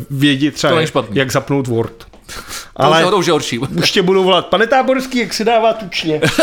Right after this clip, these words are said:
Speaker 2: <laughs>
Speaker 1: Si myslím. Přímá podřízenost ministrovi zdravotnictví. Takže tě bude chodit jebat Blatný.
Speaker 2: No, ale uvidíme, za měsíc to bude třeba
Speaker 1: To
Speaker 2: někdo jiný. <laughs>
Speaker 1: Tvorba a realizace komunikační strategie covid devatenáct.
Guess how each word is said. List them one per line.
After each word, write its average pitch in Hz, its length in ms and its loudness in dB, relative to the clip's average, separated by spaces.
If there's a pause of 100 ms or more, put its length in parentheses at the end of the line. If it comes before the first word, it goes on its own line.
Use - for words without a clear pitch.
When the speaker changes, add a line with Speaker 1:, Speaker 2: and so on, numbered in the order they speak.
(240)
Speaker 2:
<laughs> - 460 -2
Speaker 1:
Si - 200 0
myslím. 131 520 -2 (840)
Přímá 233 380 2
podřízenost 180 640 0
ministrovi 165 460 0
zdravotnictví. 139 720 -6 (460)
Takže 160 240 -2
tě 170 100 2
bude 165 160 0
chodit 160 260 -2
jebat 143 240 0
Blatný. 127 380 -4 (920)
Speaker 2:
No, 151 540 -2
ale 147 160 2
uvidíme, 180 280 2
za 156 60 2
měsíc 156 240 -2
to 160 60 -2
bude 156 120 2
třeba 160 120 0
Speaker 1:
To 170 60 2 (100)
Speaker 2:
někdo 165 120 0
jiný. - 120 -6
<laughs> - 320 0 (1080)
Speaker 1:
Tvorba 190 480 2
a 190 200 2
realizace 160 580 0
komunikační 151 680 -2
strategie 139 600 -4
covid 135 200 -2
devatenáct. 131 640 -8